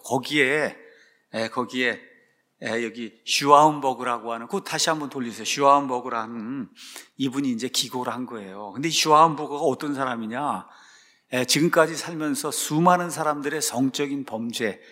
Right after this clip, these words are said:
특히 목사들의 범죄를 카운셀링을 해준 사람이에요, 이 사람이. 그래서 이 사람이 목사의 성범죄는 왜 이렇게 중요한 것인가? 이거를 여기에다 기고를 한 거예요.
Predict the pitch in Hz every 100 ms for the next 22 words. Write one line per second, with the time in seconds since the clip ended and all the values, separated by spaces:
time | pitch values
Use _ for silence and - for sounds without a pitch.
0 | - _ - - 143 131 131 156 151 156
1 | - 117 123 123 120 117 113 117 165 147
2 | 95 - - - - 151 175 156 165 147
3 | 139 123 113 113 104 101 98 95 92 _
4 | _ _ - - - 110 110 98 95 107
5 | - _ _ _ _ _ _ - 156 156
6 | 170 151 143 143 160 117 - _ _ _
7 | 139 139 - 165 160 147 139 143 135 127
8 | 127 123 127 151 131 120 160 160 170 151
9 | 139 131 139 139 127 - 120 110 113 123
10 | 131 131 117 127 123 127 - 123 131 120
11 | 117 113 101 101